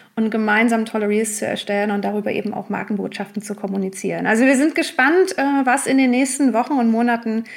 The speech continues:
auf Instagram so auftauchen wird und was wir dort sehen, äh, werden und wie sich das Format entwickelt. Tilda, super Insights. Äh, ich danke dir. Ähm, bevor wir sozusagen closen,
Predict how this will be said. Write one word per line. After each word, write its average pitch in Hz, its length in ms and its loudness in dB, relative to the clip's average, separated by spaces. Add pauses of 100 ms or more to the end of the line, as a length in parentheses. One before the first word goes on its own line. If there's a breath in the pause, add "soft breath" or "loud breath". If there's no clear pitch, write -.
(340 loud breath)
auf 220 240 0
Instagram 214 720 0
so 208 140 -4
auftauchen 208 640 -2
wird 208 280 0
und 196 140 -4
was 190 160 -6
wir 208 60 -4
dort 190 220 -4
sehen, 196 440 0
äh, 185 380 -4
werden 185 420 -4
und 190 160 -6
wie 190 80 -4
sich 190 160 -8
das 190 160 -12
Format 185 460 -8
entwickelt. - 520 -12 (1040 loud breath)
Tilda, 247 320 4
super 254 400 2
Insights. 233 720 0
Äh, 196 480 0
ich 208 140 -2
danke 208 360 2
dir. 202 480 -2
Ähm, 208 260 0
bevor 240 420 0
wir 233 100 0
sozusagen 214 680 -2
closen, 214 1000 -4